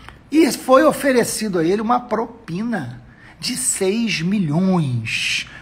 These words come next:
para que ele não atrapalhasse, nem ele, nem o seu irmão, não atrapalhassem a compra da vacina, da Covaxin, vacina indiana. O próprio Luiz Miranda.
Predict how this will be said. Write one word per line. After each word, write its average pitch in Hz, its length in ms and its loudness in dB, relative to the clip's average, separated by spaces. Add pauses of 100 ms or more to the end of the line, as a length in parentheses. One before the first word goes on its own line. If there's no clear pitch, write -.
para 233 140 4
que 240 140 -2
ele 247 100 4
não 262 180 4
atrapalhasse, 240 1080 6 (160)
nem 214 180 0
ele, 220 200 4
nem 202 100 0
o 196 60 -4
seu 185 160 -2
irmão, 175 420 -2 (180)
não 330 280 6
atrapalhassem 247 840 2 (120)
a 226 80 2
compra 220 600 -2 (240)
da 226 120 -4
vacina, 208 520 -4 (460)
da 175 300 4
Covaxin, 202 720 0 (300)
vacina 175 340 -2
indiana. 202 500 -2 (1080)
O - 60 -16
próprio 320 320 0
Luiz 294 120 4
Miranda. 262 320 0